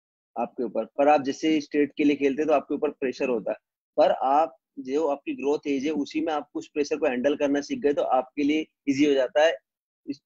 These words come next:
इतने अच्छे level पर। जैसे मुझे हुआ under fourteen, जब मैं खेला, मैं इतना mature नहीं था, पर जब मैं under fourteen खेला, तो मुझे maturity आने लगी कि मुझे आगे खेलने के लिए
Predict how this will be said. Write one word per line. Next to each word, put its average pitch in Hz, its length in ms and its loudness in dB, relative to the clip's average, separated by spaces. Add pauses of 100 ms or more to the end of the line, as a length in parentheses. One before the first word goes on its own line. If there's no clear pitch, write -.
इतने 156 220 -2
अच्छे 147 200 0
level 123 240 6
पर। 98 180 -6 (520)
जैसे 139 220 0
मुझे 160 240 4
हुआ 135 300 4
under 135 180 0
fourteen, 143 340 0
जब 151 100 4
मैं 160 160 0
खेला, 156 220 2
मैं 156 120 2
इतना 156 180 0
mature 139 380 0
नहीं 123 140 -6
था, 98 180 -10 (600)
पर 170 180 4
जब 160 120 -2
मैं 165 160 -2
under 147 160 -2
fourteen 151 300 -6
खेला, 151 200 0
तो 190 80 -8
मुझे 156 260 -2
maturity 151 440 -2
आने 143 200 2
लगी 151 240 -2
कि 175 80 -6
मुझे 160 180 -2
आगे 143 260 -2
खेलने 147 340 -4
के 143 120 -4
लिए 160 300 -2